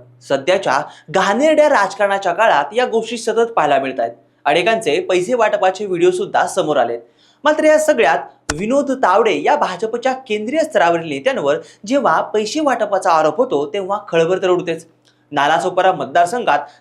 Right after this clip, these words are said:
तावडे यांनी पैसे वाटले असा आरोप बहुजन विकास आघाडीच्या नेत्यांनी केला. या प्रकरणी हितेंद्र ठाकूर, क्षितिज ठाकूर आणि तावडे यांच्यात खडाजंगी सुद्धा झाली. सोशल मीडियावर व्हिडिओ व्हायरल झाले आणि भर मतदानाच्या तोंडावर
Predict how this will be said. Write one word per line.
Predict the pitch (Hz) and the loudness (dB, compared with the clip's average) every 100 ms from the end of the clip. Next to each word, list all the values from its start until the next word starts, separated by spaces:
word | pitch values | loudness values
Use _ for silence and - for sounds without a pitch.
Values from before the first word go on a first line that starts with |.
| _ | _
तावडे | 190 240 294 330 | 2 4 4 2
यांनी | 311 294 | 2 0
पैसे | 302 240 214 214 | 0 0 2 2
वाटले | 185 240 190 143 - - | 2 2 0 -2 -4 -6
असा | 185 202 | -2 2
आरोप | 240 190 175 - _ - | 2 2 -2 -6 _ -6
बहुजन | 190 247 240 311 | -2 0 2 2
विकास | 277 233 208 202 | 2 0 0 0
आघाडीच्या | 170 165 175 202 | 0 0 -2 -4
नेत्यांनी | 180 151 139 | -4 -4 -6
केला. | 131 127 123 - _ - | -6 -6 -6 -8 _ -6
या | 135 | -2
प्रकरणी | 143 180 247 165 156 160 _ - 196 | 0 2 0 0 -6 -10 _ -6 -2
हितेंद्र | 196 196 185 | 0 0 0
ठाकूर, | 185 175 175 170 | 0 0 0 -2
क्षितिज | 175 - _ 233 254 262 208 | -4 -10 _ -8 -4 -4 0
ठाकूर | 269 233 175 - - | 0 0 -2 -4 -4
आणि | 254 311 | -2 0
तावडे | - 226 254 185 147 - - | 0 2 2 2 -2 -8 -2
यांच्यात | 233 233 214 220 - | 0 0 0 0 -2
खडाजंगी | 185 220 233 214 208 | 0 2 2 0 -2
सुद्धा | 202 190 156 | -2 0 2
झाली. | 147 131 - - _ _ | 2 -2 -6 -18 _ _
सोशल | - 277 359 330 | 2 4 4 4
मीडियावर | 302 294 285 269 | 4 4 4 2
व्हिडिओ | 240 240 | 2 4
व्हायरल | 214 170 165 | 4 2 0
झाले | 196 220 156 - - | 2 2 0 -6 -8
आणि | 180 190 202 147 | -4 -2 -4 -4
भर | 156 269 | 0 2
मतदानाच्या | 233 185 175 170 170 175 160 | 2 -4 0 2 2 -2 -4
तोंडावर | 147 254 220 147 | -2 2 4 2